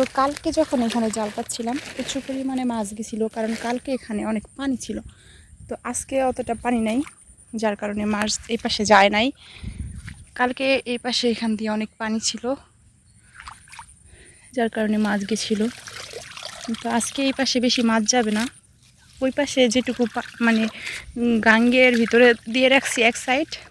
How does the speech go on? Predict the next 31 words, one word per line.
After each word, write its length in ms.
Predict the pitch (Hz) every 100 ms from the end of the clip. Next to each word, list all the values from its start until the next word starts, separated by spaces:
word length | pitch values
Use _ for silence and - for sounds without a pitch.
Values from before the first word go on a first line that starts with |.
| - _ _ -
আর 180 | 220 214
হচ্ছে 300 | 208 - - 226 - - - - -
উপরে 240 | 233 269 262
তুলে 220 | 269 254
রাখছি 320 | 214 220 -
এক 140 | 226 226
সাইড। 300 | - 269 330 - - - -
তো 80 | 240
যেটা 300 | 226 247 269 269 - - - -
উপরে 340 | 269 262 320 320 320 302
এক 140 | - 254
সাইড 200 | - 262
তুলে 180 | - 262
রাখছি 360 | 254 247 - - 294 254 - - -
জালের, 380 | - 220 214 226 269 -
এটার 200 | - 220
মধ্যে 200 | 214 214
বেশি 200 | 226 220 220
মাছ 220 | 208 208
যায় 240 | 196 202 190
নাই, 160 | 202 277 - - - - - - _
দুই 280 | 220 214 311
একটা 280 | 339 320 - 226
গেছে 260 | 220 - 208
আর 100 | 196
কি। 160 | - 277 - - - - _ _ _ _ - - - - _ -
হ্যাঁ, 260 | - 214 202
এই 80 | 202
যে 100 | 208 196
দেখা 240 | 220 208
যাচ্ছে 360 | 202 202 - -